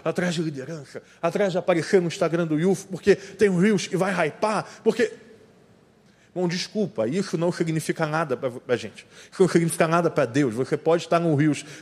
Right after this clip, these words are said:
mais hypado do nosso Instagram. Isso não significa que você é filho de Deus. Agora vamos lá. Beleza.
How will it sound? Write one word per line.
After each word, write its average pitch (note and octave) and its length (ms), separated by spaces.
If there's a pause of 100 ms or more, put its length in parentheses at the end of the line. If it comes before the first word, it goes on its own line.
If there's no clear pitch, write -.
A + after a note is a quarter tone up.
mais E3+ 240
hypado E3+ 480
do D3 80
nosso D#3+ 240
Instagram. C#3+ 420 (220)
Isso F3 160
não F3 180
significa F#3 600
que D3 100
você D#3 220
é - 20
filho F3 220
de D#3+ 100
Deus. F3 280 (1500)
Agora F3+ 160
vamos E3+ 240
lá. G#2 120 (380)
Beleza. C3 400